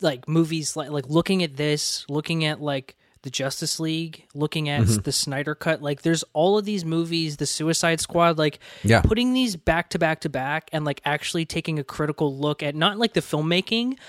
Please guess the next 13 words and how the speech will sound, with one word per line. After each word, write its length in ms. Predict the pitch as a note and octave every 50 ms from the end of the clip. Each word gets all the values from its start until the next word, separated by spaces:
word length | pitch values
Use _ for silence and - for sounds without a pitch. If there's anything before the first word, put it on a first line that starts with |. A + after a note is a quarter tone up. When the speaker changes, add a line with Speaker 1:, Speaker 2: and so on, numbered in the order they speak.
| - - _ _
Speaker 1:
but 120 | D#3+ D3+
Speaker 2:
Yeah. 140 | - F2+ -
Speaker 1:
what 160 | E3 F#3+ F3+
this 200 | F#3 G3+ G3 -
has 120 | F3 D3 C#3
done 300 | B2+ D#3+ - D3 E3+ E3
to 100 | - D3+
culture 500 | - - - C#3 C#3+ - - - G3+ G#3
and, 200 | F#3 E3+ D#3+ D#3
like, 140 | D3 C3+ - - -
how 540 | - - - - D#3+ D#3 E3 F3 E3+ F3 E3+
it's 260 | D3+ D#3+ D3 - - -
impacted, 800 | E3+ D#3 D#3 D#3 - F3 E3 D#3+ D#3 - E3 D#3 D3+ D3 C#3+